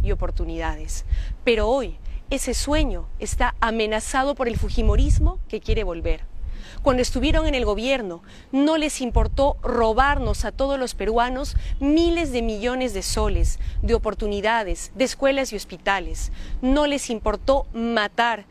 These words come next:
a los que no pensaban como ellos. No les importó esterilizar a miles de mujeres a la fuerza. No les importó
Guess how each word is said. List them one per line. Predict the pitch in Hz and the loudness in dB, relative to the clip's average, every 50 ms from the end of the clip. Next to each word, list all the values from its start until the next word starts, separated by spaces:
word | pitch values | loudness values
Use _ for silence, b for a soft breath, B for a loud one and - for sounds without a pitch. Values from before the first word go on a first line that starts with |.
| B B B | B B B
a | B 208 | B -2
los | 220 214 208 - | 0 0 -2 -2
que | - 233 | -2 0
no | 240 269 277 | 2 2 2
pensaban | - 254 233 214 - - - 240 240 240 240 247 | 0 0 -2 -2 -2 0 0 0 0 0 -2 -4
como | - 208 190 175 165 170 180 | -6 -6 -6 -4 -2 -2 0
ellos. | 185 185 170 165 160 - - - B B B B B | -2 -2 -4 -8 -12 -14 -14 -16 B B B B B
No | 269 262 277 302 302 | 2 4 4 4 4
les | 302 294 - - | 2 0 -2 -2
importó | 262 233 - 233 220 214 - - 262 269 - - - | -4 -2 0 0 0 0 2 2 2 2 2 -2 -2
esterilizar | - 359 359 349 - - - 285 233 220 220 208 208 196 180 - - 226 208 196 190 - - - - | 0 0 0 0 -2 -2 0 0 0 0 -2 -4 -4 -4 -2 -2 -2 0 0 0 -2 -4 -8 -2 0
a | 214 214 | 0 2
miles | 226 262 302 302 294 294 254 | 2 2 2 2 2 0 -2
de | 233 220 | -2 -4
mujeres | 208 208 190 - - 285 302 320 349 - - - - - - - | -6 -6 -8 -6 -2 2 2 2 2 2 -4 -8 -14 -16 -14 -8
a | - 202 | -6 -4
la | 175 - | -4 -4
fuerza. | - - - 220 214 196 190 - - - - - B B B B B B B | -4 -2 0 0 0 0 -4 -8 -12 -12 -10 -10 B B B B B B B
No | 269 277 294 311 302 | 2 2 2 2 2
les | 294 285 - - | 0 -2 -4 -4
importó | 254 226 240 233 233 - 285 277 | -6 -2 -2 -2 0 2 0 0